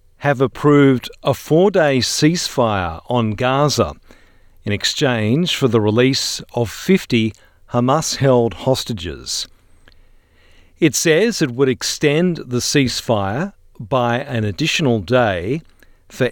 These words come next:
every ten hostages that are released. New South Wales Premier Chris Minns has praised the work of police during a pro-Palestinian protest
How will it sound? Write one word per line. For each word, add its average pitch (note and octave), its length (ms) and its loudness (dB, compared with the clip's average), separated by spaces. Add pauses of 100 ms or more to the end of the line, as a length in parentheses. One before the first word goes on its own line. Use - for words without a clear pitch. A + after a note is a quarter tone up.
(120)
every C#3+ 460 2
ten D3 480 0
hostages G#2 920 -4 (460)
that B2 140 2
are A2 100 2
released. G#2+ 680 0 (1900)
New F3 180 2
South G#3+ 300 0
Wales C#3+ 480 2
Premier C3 500 2
Chris - 400 -2
Minns B2 640 0 (500)
has D3+ 400 0 (120)
praised F#3+ 560 0
the D3+ 80 0
work D3 400 4
of C#3+ 240 -2
police C#3 720 0 (540)
during A#2+ 500 2
a - 80 -8
pro-Palestinian C3 1400 0
protest A#2 800 -2